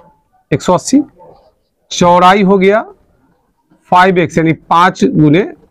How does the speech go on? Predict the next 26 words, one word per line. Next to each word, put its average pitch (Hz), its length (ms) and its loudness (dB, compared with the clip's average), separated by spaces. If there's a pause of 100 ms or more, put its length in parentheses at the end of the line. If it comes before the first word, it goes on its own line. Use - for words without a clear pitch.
(180)
तीस, - 300 -10 (360)
डेढ़ 123 300 0
सौ। - 180 -18 (2250)
परिमाप 170 460 0 (2250)
देखिए, 196 180 -2
एक 214 340 0
चक्कर 247 320 0
के 233 100 -4
लिए 240 100 0
होगा 240 140 2
टू 240 260 0
इंटू 240 720 -2 (1300)
एक 208 200 -2
सौ 247 160 0 (100)
अस्सी 240 480 0
या 202 140 4
प्लस 220 400 2
एक 196 140 -2
सौ 233 220 0 (480)
पचास, - 500 -6 (340)
लेकिन 175 180 0
चक्कर 240 300 2
कै 262 140 4
गो 277 80 6
लगाना 220 280 4
है? 120 100 -4